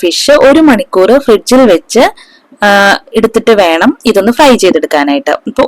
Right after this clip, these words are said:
ഒരു മണിക്കൂർ ആയിട്ടുണ്ട്. അപ്പൊ ഞാനിത് ഒരു ഉരുളി അടുപ്പിൽ വെച്ച് ഹീറ്റ് ചെയ്തെടുത്തിട്ടുണ്ട്. നന്നായിട്ട് ഹീറ്റ് ആയി വരുന്ന സമയത്ത് ഇതിലേക്ക്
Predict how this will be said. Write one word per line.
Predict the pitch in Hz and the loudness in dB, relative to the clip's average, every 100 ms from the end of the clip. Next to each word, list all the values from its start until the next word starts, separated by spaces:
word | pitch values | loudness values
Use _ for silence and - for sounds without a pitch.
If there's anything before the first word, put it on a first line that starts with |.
| 226 | 2
ഒരു | 247 | 2
മണിക്കൂർ | 240 202 - 202 | 2 0 -2 0
ആയിട്ടുണ്ട്. | 175 160 170 170 | 0 -2 -4 -2
അപ്പൊ | 262 - 220 | -2 -2 -4
ഞാനിത് | 214 196 180 233 311 - - - - | -4 -4 -4 -2 -4 -6 -20 -20 -4
ഒരു | 254 254 | 0 2
ഉരുളി | - - - 311 | 2 2 2 4
അടുപ്പിൽ | 339 240 - 196 | 2 2 -2 -2
വെച്ച് | 175 170 269 339 - | -2 0 0 -2 -4
ഹീറ്റ് | 196 - | -4 -2
ചെയ്തെടുത്തിട്ടുണ്ട്. | 180 165 - 165 156 156 277 - - _ | -2 -2 -4 -4 -2 -2 -4 -6 -20 _
നന്നായിട്ട് | 214 208 214 214 | -4 0 0 0
ഹീറ്റ് | 208 196 - | 0 -2 -2
ആയി | 190 185 | 0 2
വരുന്ന | 175 180 | 0 -4
സമയത്ത് | - 175 160 151 254 | -6 -6 -6 -4 -2
ഇതിലേക്ക് | 285 214 190 180 - - | 0 0 0 0 0 -2